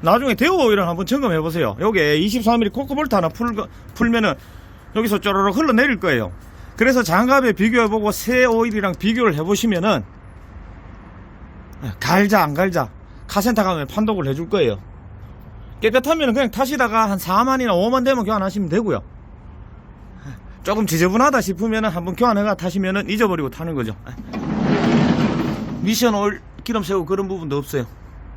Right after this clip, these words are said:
미션 오일 역시도 여기 코코볼트 풀어보면은 쪼르륵 흘러내리면은 점검 가능하기 때문에 요 놈도 엔진 오일 교환하시면서 한번 점검해 주시면 될 듯해요. 아, 엔진 오일은 간지 얼마 안 됐습니다.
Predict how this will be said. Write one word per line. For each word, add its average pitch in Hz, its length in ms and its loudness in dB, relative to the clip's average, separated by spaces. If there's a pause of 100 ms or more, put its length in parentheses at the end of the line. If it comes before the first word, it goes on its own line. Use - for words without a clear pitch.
(280)
미션 311 340 2
오일 285 200 4
역시도 254 360 2
여기 190 240 0 (400)
코코볼트 220 440 -2
풀어보면은 202 640 -2 (680)
쪼르륵 220 340 0
흘러내리면은 220 720 2 (800)
점검 233 300 2
가능하기 180 420 2
때문에 139 340 -2
요 202 140 4
놈도 247 380 4 (920)
엔진 220 260 4
오일 262 200 4
교환하시면서 233 720 4 (840)
한번 196 240 -6
점검해 220 340 -2
주시면 185 280 -8
될 117 140 -6
듯해요. 120 300 -10 (480)
아, 233 100 -2
엔진 233 260 0
오일은 294 300 0
간지 254 300 2
얼마 262 220 0
안 202 80 -2
됐습니다. 214 480 -4